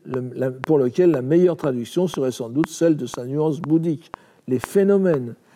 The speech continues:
puisque l'on voit que c'est le système impérial qui est ici évoqué. L'idée de la présence réelle, si on peut, euh, permettre cet, ce rapprochement, du Dieu oppose la réalité au phénoménal, le Makoto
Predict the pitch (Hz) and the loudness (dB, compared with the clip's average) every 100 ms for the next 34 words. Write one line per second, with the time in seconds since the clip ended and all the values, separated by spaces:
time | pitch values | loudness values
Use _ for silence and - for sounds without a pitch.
0 | - - 156 - 151 131 123 170 165 143 | -20 -14 -12 -2 0 0 0 0 0 -2
1 | - 123 107 139 - 147 117 107 113 104 | -2 -4 -4 -8 -6 -6 -6 -10 -10 -4
2 | 147 165 - 107 113 - 131 - 139 117 | -2 -2 -4 -8 -10 -10 -10 -10 -8 -6
3 | 110 - 104 - _ - - - - _ | -8 -10 -14 -18 _ -20 -20 -20 -20 _
4 | 151 180 185 190 139 113 - 156 143 156 | 2 4 6 4 4 0 0 0 2 2
5 | - 160 165 202 190 147 131 117 110 110 | 0 2 4 6 4 0 -8 -12 -12 -12
6 | - - 110 117 135 - - 131 - 120 | -12 -12 -12 -12 -14 -14 -12 -12 -8 -8
7 | 120 120 - 110 113 117 - - 117 110 | -6 -6 -8 -14 -14 -16 -18 -12 -10 -8
8 | - 143 - 220 220 - - - _ 160 | -8 -10 -6 -8 -8 -18 -20 -20 _ -6
9 | 127 120 156 226 - - - - 165 180 | -4 0 2 2 0 -12 -16 -2 0 4
10 | 202 147 139 113 139 139 135 131 190 139 | 2 2 -4 0 2 2 0 2 2 2
11 | - 110 - 127 117 107 101 123 160 160 | -2 -14 -6 -4 -4 -10 -8 -4 -2 -2
12 | - - 120 113 127 143 127 110 156 170 | -6 -10 -8 -6 -6 -6 -6 -4 -2 -2